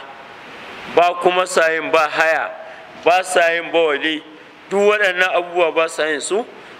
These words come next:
saboda me? Abincinsu yadda yake kamar in sun,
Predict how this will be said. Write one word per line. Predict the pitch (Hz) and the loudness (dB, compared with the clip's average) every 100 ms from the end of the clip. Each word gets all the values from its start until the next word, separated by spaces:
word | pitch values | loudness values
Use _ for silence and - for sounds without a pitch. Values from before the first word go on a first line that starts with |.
| - - - | -20 -16 -10
saboda | - 190 190 190 170 156 | 0 2 4 2 2 2
me? | 143 170 202 214 - - - - - | 2 0 0 -6 -16 -18 -18 -8 -2
Abincinsu | 135 180 202 196 208 214 214 170 | 2 2 0 -2 0 0 0 0
yadda | 175 190 180 | 0 0 0
yake | 175 196 - 170 139 - - - | 0 -2 -4 -4 -4 -8 -20 -4
kamar | 147 160 180 190 185 - | -2 2 2 2 -4 -2
in | 190 190 | -2 -2
sun, | 185 196 196 | -2 -2 -2